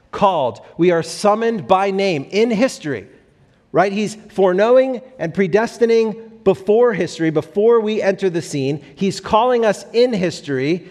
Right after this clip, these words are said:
in a way that causes us to respond with genuine faith. We decide to follow him because of his calling in our lives. We love because he first loved us.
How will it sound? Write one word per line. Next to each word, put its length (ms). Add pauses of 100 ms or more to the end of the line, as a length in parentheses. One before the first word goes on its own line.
(140)
in 140
a 80
way 220
that 140
causes 440
us 220
to 100
respond 520
with 180
genuine 440
faith. 400
We 160
decide 680
to 100
follow 480
him 360 (380)
because 340
of 80
his 160
calling 440
in 100
our 100
lives. 640 (420)
We 260
love 560 (1080)
because 220
he 100
first 300
loved 160
us. 480